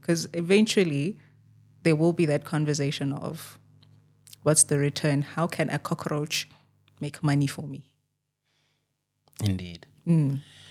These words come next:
Speaker 2: That's actually interesting in there. That's where I think for me, being, being from a biotech background and having an understanding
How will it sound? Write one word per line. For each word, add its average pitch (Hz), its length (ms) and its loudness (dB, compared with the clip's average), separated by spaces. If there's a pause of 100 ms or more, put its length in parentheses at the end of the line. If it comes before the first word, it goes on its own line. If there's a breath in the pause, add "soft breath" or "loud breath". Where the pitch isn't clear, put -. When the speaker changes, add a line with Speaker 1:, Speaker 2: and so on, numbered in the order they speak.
(200 loud breath)
Speaker 2:
That's 139 220 10
actually 117 500 0
interesting 113 800 2
in 101 140 -4
there. 87 120 -6
That's 127 400 4
where 104 340 4
I 104 80 0
think 113 240 2
for 107 120 0
me, 101 300 2 (280)
being, 107 540 4 (800 loud breath)
being 123 320 12
from 107 460 6
a 110 120 2
biotech 104 640 2
background 90 560 -2
and 87 180 -2
having 90 380 -6
an 85 80 -14
understanding 90 840 -2